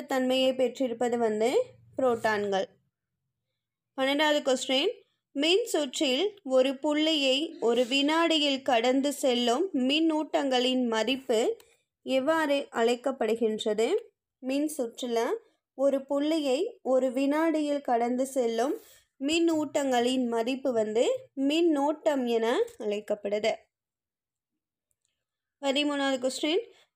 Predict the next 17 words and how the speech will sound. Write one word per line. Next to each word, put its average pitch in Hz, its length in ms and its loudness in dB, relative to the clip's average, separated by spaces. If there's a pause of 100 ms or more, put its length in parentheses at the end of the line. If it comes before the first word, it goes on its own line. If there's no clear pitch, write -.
(100)
நற்கடத்திகள் 330 840 0 (200)
என்று 254 340 0 (400)
அழைக்கப்படுபவை 254 960 0 (460)
எவை? 208 180 2 (260)
எவை 254 160 2 (120)
வந்து 240 280 0 (560)
நற்கடத்திகள் 262 920 0 (240)
என 226 100 0 (420)
அழைக்கப்படுது? 214 640 -2 (1500)
ஆன்சர் 277 480 0 (100)
டி, 233 100 2 (760)
ஏ 262 80 4 (140)
மற்றும் 262 440 -2
பி 247 100 0 (180)
சரி. 208 240 0 (600)
தாமிரம், 285 580 2 (180)
அலுமினியம் 233 580 0